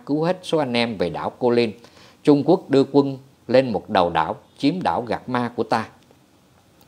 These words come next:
Sau khi nhận được tin các tàu H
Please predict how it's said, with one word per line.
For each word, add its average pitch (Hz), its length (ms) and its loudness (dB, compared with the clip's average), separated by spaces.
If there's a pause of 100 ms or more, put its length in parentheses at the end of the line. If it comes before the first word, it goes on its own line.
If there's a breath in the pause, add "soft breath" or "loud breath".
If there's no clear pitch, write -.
(500 soft breath)
Sau 156 240 2
khi 156 220 2
nhận 101 240 -2
được 92 220 -2
tin 147 200 0
các 175 180 -4
tàu 92 220 2
H 170 100 -6